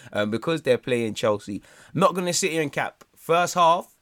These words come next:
I was, I was gonna fall asleep on my live stream. That was gonna be the first one. I was thinking, "How the hell is this a cup final?" Both teams kinda cancelling each other out. Both teams look a bit nervous, in my opinion.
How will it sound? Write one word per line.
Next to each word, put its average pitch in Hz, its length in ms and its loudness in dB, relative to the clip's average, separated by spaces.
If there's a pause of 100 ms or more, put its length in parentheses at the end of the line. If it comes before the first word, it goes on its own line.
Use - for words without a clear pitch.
(120)
I 110 100 -2
was, 113 140 -2
I 127 100 4
was 131 140 2
gonna 123 180 -2
fall 120 200 -6
asleep 117 300 -6
on 98 100 -6
my 98 100 -4
live 113 240 0
stream. 92 240 -14
That 107 100 -6
was 113 80 -8
gonna 107 140 -10
be 107 60 -10
the 101 60 -12
first 113 300 -4
one. 120 60 -6
I - 20 -4
was 113 80 -12
thinking, 104 220 -12
"How 120 160 -4
the 131 80 -4
hell 107 160 -2
is 98 80 -6
this 95 140 -12
a 90 40 -14
cup - 240 -10
final?" 104 340 -4
Both 120 300 -2
teams 120 320 -2 (340)
kinda 135 240 2
cancelling 127 420 -2
each 104 120 -4
other 113 240 2
out. 131 300 6 (280)
Both 127 240 2
teams 123 200 -6
look 120 120 -6
a 110 100 2
bit 98 180 -6
nervous, 127 500 4
in 123 100 -6
my 131 200 -2
opinion. 123 600 -6